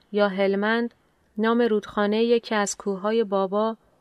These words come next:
در رشته کوه هندوکش سرچشمه می‌گیره و باختر تا خاور رو در خاک افغانستان طی می‌کنه و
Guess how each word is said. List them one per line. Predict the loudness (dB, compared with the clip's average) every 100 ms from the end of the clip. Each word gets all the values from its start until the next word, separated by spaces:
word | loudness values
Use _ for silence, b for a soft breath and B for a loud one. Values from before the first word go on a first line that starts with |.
| _
در | 0 0
رشته | 0 -2 -2
کوه | -4 -2 -2
هندوکش | 0 0 0 -2 -2 -4
سرچشمه | -2 -2 -2 -4 -4 -2
می‌گیره | -2 -2 0 0 -2 b b b b _
و | 0
باختر | 4 4 4 0 0
تا | 0 -2
خاور | -4 0 0 0 0
رو | 0 -2 -2
در | -2 -2
خاک | -2 -4 0
افغانستان | -2 -2 -4 -2 -4 -4 -4
طی | -2 -4
می‌کنه | -2 -4 -4 -2 0
و | -2